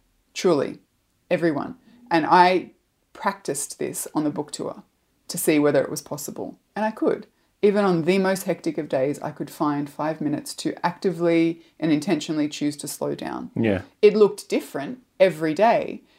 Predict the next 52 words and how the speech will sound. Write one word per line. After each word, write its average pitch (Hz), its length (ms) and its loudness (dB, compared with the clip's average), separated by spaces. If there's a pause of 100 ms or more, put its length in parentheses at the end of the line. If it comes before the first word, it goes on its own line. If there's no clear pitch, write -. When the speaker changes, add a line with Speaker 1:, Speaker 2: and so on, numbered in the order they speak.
(180)
Speaker 1:
but - 100 4
it 160 120 0
was 165 120 -6
possible. - 460 -10 (680)
So 220 200 6
that's 240 280 2
what - 440 0
three 202 180 -2
hundred 180 220 -4
and 175 100 -2
sixty-five 170 400 -2
Days 156 240 -2
of 151 80 -8
Slow 147 280 4
is 160 180 -4
all 143 120 -2
about. 151 360 -4 (880)
Essentially, 185 640 2
it's - 220 -2
an 180 120 -2
encouragement 160 640 -2 (140)
to 156 300 0 (580)
commit 208 420 0 (420)
to 196 100 -8
five 160 380 4
minutes - 500 -6 (100)
of 139 240 -2
slow 139 240 -4
every 143 220 -6
day. - 240 -10 (760)
And 175 140 -2
that's 147 180 -6
it. - 160 -10
It's 160 200 -8
very 170 320 4
simple. 147 320 -6
It's 147 100 -6
kind 214 180 -2
of 190 100 -2
taking 196 280 2
the 165 80 0
idea 156 300 0
of 151 80 -2
the 147 80 0
experiment 143 640 -4
and 147 260 -2
stretching - 380 -4
it 147 60 2
out 139 140 0
over - 260 -6
a - 40 -6
year, - 300 -8